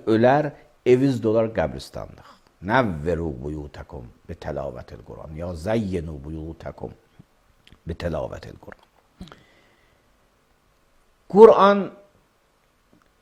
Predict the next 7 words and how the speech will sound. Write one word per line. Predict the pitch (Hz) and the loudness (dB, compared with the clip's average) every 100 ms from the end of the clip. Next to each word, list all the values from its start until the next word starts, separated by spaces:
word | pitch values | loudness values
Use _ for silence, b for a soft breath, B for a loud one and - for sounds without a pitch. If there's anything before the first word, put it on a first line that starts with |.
| _ _ _ _ _ - | _ _ _ _ _ -6
buyurur | 135 160 180 | 0 0 0
ki, | 180 170 170 165 - - | -2 -2 0 -2 -4 -6
"İnna | 113 110 117 147 147 | -2 0 0 2 0
sanulqi | - 98 104 135 147 131 123 131 | -2 -6 -2 0 0 0 -2 -2
ələykə | 87 107 101 95 - 131 123 | 0 0 0 -2 -4 -6 0
qawlan | 131 123 127 120 110 | 0 2 0 -2 -4
saqila." | - 87 85 123 92 60 | -8 -8 -4 -4 -4 -6